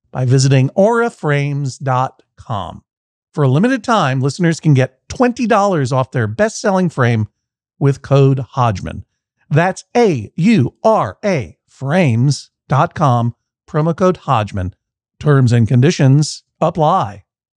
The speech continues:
So does this happen a-, at parties, at mixers? What's the situation where this happens, Abby?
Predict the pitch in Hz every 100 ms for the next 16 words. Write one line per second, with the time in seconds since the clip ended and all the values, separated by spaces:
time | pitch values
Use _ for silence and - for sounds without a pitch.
0 | _ _ _ _ _ _ _ _ _ _
1 | _ _ _ _ _ _ _ - - -
2 | - - - - - - - - - -
3 | - - _ _ _ _ - 240 185 185
4 | 220 269 262 254 247 226 208 208 220 -
5 | - - 180 160 - - 226 285 330 339
6 | 349 320 - 165 165 175 233 - 277 277
7 | 269 269 247 - 214 - 226 208 - 175
8 | 160 156 139 131 156 151 127 104 95 -
9 | 113